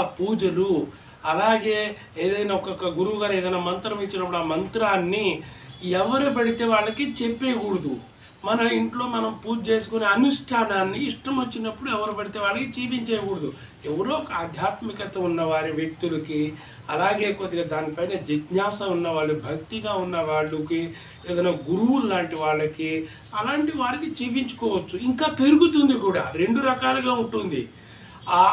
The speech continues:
ఆ, ఏది భక్తి లేకుండా ఒక రకమైన నాస్తికత్వం ఉన్న వాళ్ళని అంతా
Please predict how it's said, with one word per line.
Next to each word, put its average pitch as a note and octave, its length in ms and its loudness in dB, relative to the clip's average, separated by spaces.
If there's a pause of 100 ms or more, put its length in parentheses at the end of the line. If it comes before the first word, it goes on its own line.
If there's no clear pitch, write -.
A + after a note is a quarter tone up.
ఆ, F3+ 120 4 (800)
ఏది A#3 440 4
భక్తి G3 400 -2
లేకుండా G3+ 720 2 (280)
ఒక E3+ 140 -4
రకమైన G3+ 480 0
నాస్తికత్వం G#3+ 840 0
ఉన్న G3+ 140 -2
వాళ్ళని F#3+ 440 2
అంతా E3+ 260 -4